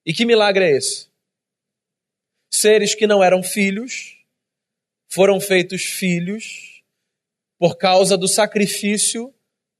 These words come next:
do filho único que agora se torna filho mais velho. É por isso que o Paulo descreve aqui no capítulo quatro essa experiência de forma muito bela.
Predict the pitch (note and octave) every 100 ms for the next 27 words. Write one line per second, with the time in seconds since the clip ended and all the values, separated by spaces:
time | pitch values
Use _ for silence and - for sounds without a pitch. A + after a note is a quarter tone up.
0 | _ C#3+ F3+ - G#3+ G#3 G3 G#3+ G3+ -
1 | F3 F3 F#3 - F3+ F3 F3+ - F#3 F3+
2 | F#3 D3 D3 C3 B2 A2+ _ _ _ _
3 | _ _ _ _ _ _ _ _ _ _
4 | _ _ _ _ _ _ - - G#3 D4
5 | - C4 - B3 C4 A#3 F#3+ A3 - G#3+
6 | A3+ A#3+ F#3+ E3 C#3+ - _ _ _ _
7 | - F#3 - A3 G3+ F#3+ F#3+ G3+ E3+ D3+
8 | - G#3 G3+ G3 D#3 C3 G2+ _ _ _
9 | _ _ _ - - _ - F#3 F#3+ -
10 | F3+ - - E4 F3 F#3 G#3 F3 - C3
11 | A2+ - _ _ - F3+ F3+ G3 G#3+ G#3
12 | G#3 G3+ G3 A#3 D4 C#4+ F3 F3 E3 D#3
13 | C#3 B2 -